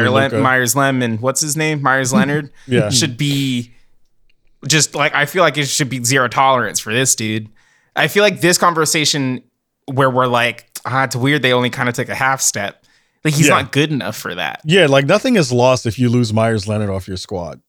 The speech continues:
Speaker 1: Yeah, like, who gives a shit? There are,
Speaker 2: Like,
Speaker 1: like,
Speaker 2: I would
Speaker 1: seventy-five guys in the G League who are just as good, probably.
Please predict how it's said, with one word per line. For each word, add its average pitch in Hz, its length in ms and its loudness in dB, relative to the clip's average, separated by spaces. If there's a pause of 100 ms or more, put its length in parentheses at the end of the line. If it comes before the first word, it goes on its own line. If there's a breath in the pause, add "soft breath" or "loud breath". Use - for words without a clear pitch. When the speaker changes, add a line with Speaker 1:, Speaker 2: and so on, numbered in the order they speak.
(140)
Speaker 1:
Yeah, 214 180 0
like, 208 320 -2
who 240 180 2
gives 214 300 0
a 147 80 0
shit? - 360 -2
There 170 120 4
are, 180 40 6
Speaker 2:
Like, 165 200 4
Speaker 1:
like, 170 80 4
Speaker 2:
I 220 40 6
would 262 60 6
Speaker 1:
seventy-five 208 520 0
guys 180 320 2
in 170 80 0
the 156 60 0
G 151 260 -4
League 135 180 -2
who 151 160 -2
are 135 60 0
just 143 400 0
as 131 140 -2
good, 123 320 -2
probably. 90 520 -10